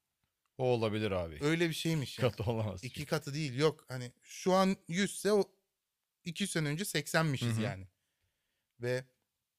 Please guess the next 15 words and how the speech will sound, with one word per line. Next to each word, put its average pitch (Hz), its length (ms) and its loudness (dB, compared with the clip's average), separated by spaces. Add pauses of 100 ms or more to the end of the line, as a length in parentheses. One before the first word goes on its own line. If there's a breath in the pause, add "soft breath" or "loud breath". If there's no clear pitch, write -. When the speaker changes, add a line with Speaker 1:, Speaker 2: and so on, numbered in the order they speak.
(380)
Speaker 2:
bu 156 140 -2
şekilde 147 420 -2
de 170 120 0
ilerliyor. 143 640 2
Onun 196 220 4
için 147 300 -2
benim 180 200 2
düşüncem 160 540 -2
beş 208 180 4
sene 160 300 -2
içerisinde 156 720 -2 (580 soft breath)
arabalar 160 560 6 (640)
böyle 143 340 2
uçacak 160 640 0
demiyorum. 151 460 4